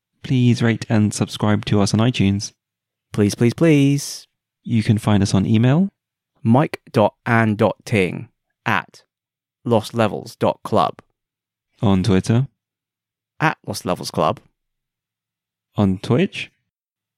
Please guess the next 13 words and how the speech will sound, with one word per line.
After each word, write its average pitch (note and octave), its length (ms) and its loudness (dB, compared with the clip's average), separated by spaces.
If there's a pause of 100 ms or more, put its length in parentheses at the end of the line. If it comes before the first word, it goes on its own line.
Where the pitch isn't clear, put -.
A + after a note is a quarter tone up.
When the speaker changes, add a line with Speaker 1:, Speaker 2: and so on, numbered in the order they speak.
(280)
Speaker 2:
As F#2 560 2
Lost G2+ 540 0
Levels G#2+ 440 -4
Club. - 380 -4 (880)
Speaker 1:
Anywhere F#2 340 2
else? G2+ 360 -2 (1160)
Speaker 2:
Reddit A2 1000 0 (580)
slash - 300 -4
R G#2+ 180 0
slash G#2 440 -2 (220)
Lost A2 340 0
Levels A2 360 2
Club. B2 340 -2